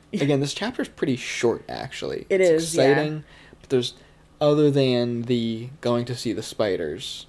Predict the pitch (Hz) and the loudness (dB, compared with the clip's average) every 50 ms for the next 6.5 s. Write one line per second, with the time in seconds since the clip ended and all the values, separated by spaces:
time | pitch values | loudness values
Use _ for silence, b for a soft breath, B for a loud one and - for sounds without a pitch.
0 | - - - 127 131 - 120 107 110 110 110 101 - - 110 92 90 - 120 - | -18 -12 -10 -6 -2 0 0 0 0 -2 -4 -6 -8 -8 -8 -6 -6 -6 -8 -10
1 | - - - 135 - 117 113 113 107 117 - - 120 113 110 107 110 107 104 104 | -14 -14 -12 -8 -4 -2 -2 -2 -2 -4 -4 -2 0 0 0 0 0 -2 -2 -2
2 | 107 107 110 104 107 127 - - - - - - - - _ - - - _ - | -2 -4 -4 -6 -8 -12 -20 -20 -20 -20 -20 -20 -20 -20 _ -20 -20 -20 _ -20
3 | - - - _ - - - - - 120 110 110 107 - - 120 110 117 95 - | -20 -20 -20 _ -20 -20 -16 -8 -4 -4 -2 -4 -4 -4 -6 -6 -6 -6 -4 -2
4 | 110 110 107 101 78 60 76 104 101 92 90 95 85 - 175 165 170 170 151 123 | -2 -2 0 -2 -4 -6 -6 -8 -8 -8 -8 -10 -10 -10 -6 -2 0 0 0 0
5 | 117 113 - 170 180 120 110 107 101 98 101 101 - - - 98 101 98 92 - | 0 -2 -2 -4 -6 -8 -6 -4 -4 -4 -4 -6 -8 -6 -4 -4 -4 -4 -6 -8
6 | 127 - - - - - - - - | -10 -10 -8 -8 -8 -10 -12 -14 -18